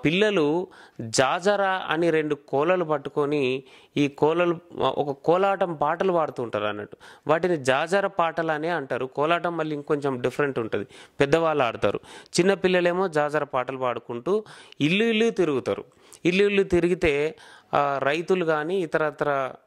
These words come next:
ఏ కులాల వాళ్ళు కూడా ఇప్పుడు అందరూ రైతులుగా మారినారు కాబట్టి, వాళ్ళు వాళ్ళ ధాన్యం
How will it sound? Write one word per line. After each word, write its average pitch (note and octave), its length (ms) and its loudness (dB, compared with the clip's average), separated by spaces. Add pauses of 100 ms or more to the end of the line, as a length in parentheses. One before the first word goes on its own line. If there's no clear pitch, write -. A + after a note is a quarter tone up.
(100)
ఏ C#3+ 160 0
కులాల C#3+ 380 0
వాళ్ళు C3+ 260 -2
కూడా C#3+ 140 -6
ఇప్పుడు C#3 200 -2
అందరూ D#3 300 0
రైతులుగా C#3 400 -2
మారినారు B2 420 -4
కాబట్టి, A#2 540 -2 (540)
వాళ్ళు D#3 460 4
వాళ్ళ C#3+ 300 2
ధాన్యం C3+ 720 -2